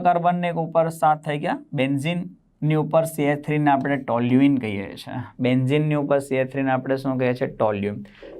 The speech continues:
છ એ બેન્ઝીન, સાત એ ટોલ્યુઇન આવી ગયું, ફોર એચ ટુ. એમાં બી હાઇડ્રોજન દૂર થાય છે. આ પણ હ્યુકેલ્સના નિયમનું પાલન કરે છે, આ પણ એરોમેટિક છે.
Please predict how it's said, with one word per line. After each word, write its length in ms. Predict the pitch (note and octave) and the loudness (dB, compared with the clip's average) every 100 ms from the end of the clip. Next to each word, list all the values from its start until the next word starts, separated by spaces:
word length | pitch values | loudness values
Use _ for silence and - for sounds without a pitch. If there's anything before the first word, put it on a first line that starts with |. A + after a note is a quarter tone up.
| - | -14
છ 140 | - | 0
એ 240 | D#3 D#3 E3+ | 2 4 4
બેન્ઝીન, 480 | E3 D#3+ D#3+ E3 F3 | 4 2 0 0 -2
સાત 360 | D#3 C3 B2+ | 0 0 0
એ 80 | C#3+ | -4
ટોલ્યુઇન 520 | C#3 C#3 C3+ C#3+ D#3 | 0 0 0 -2 -2
આવી 140 | D#3 D#3+ | -2 -2
ગયું, 220 | C4+ - | -4 -6
ફોર 280 | - B2+ B2 | 2 4 4
એચ 200 | B2+ - | 2 0
ટુ. 160 | F3+ F#3+ | 2 2
એમાં 220 | C3 C3 | 2 2
બી 100 | C3 | 2
હાઇડ્રોજન 500 | B2+ B2 C3 C3 C3 | 0 0 -2 -2 0
દૂર 160 | C#3 | -2
થાય 180 | C#3 D#3 | 0 -2
છે. 140 | D3+ D3+ | 0 -2
આ 120 | A2 | 0
પણ 180 | - B2 | 0 -2
હ્યુકેલ્સના 520 | A#2+ C3 B2+ B2+ C3 | 0 0 0 0 0
નિયમનું 420 | B2+ B2+ C3 B2+ | 2 0 0 -2
પાલન 340 | B2+ A#2+ B2+ C3+ | 0 0 0 0
કરે 260 | C#3 C#3+ C#3 | 0 0 0
છે, 120 | - | -2
આ 60 | |
પણ 160 | A2 A#2 | -4 -4
એરોમેટિક 580 | A2 A#2 A#2 B2 D#3 D3 | -4 -2 -2 0 0 0
છે. 180 | D3+ | -2